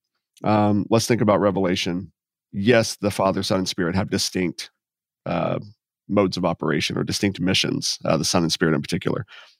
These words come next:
So the Father doesn't become the slain lamb, that's the Son. Uh, the Holy Spirit doesn't put on flesh, that's the Son. So you've got these distinctions. But, um, the Son is able to offer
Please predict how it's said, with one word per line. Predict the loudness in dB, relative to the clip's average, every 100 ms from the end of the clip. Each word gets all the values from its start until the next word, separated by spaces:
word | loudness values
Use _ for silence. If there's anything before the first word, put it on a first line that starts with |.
| _
So | 2
the | 4
Father | 6 4 2
doesn't | -2 -2 -2 -6
become | -6 -6 -4
the |
slain | -4 -6 -6
lamb, | -6 -6 -6
that's | -8 -10
the | -10
Son. | -6 -4 -4 -8 _ _ _ _ _ -4
Uh, | -2
the | 2
Holy | 2
Spirit | 2 2 2
doesn't | 2 -2
put | 0 0
on | 0
flesh, | 0 0 0
that's | -4 -4
the | -4
Son. | -2 0
So | 0 2
you've |
got | 0 0
these | -2
distinctions. | -4 -2 -2 0 -2 -2 -6 -12 -20 -20 -20 _ _ 0
But, | 4 4 2 -4 -2
um, | 0 2 0
the | -2
Son | 0 0 2
is | 2
able | 0 0 -2
to | -2 0
offer | 0 -2 -6 -6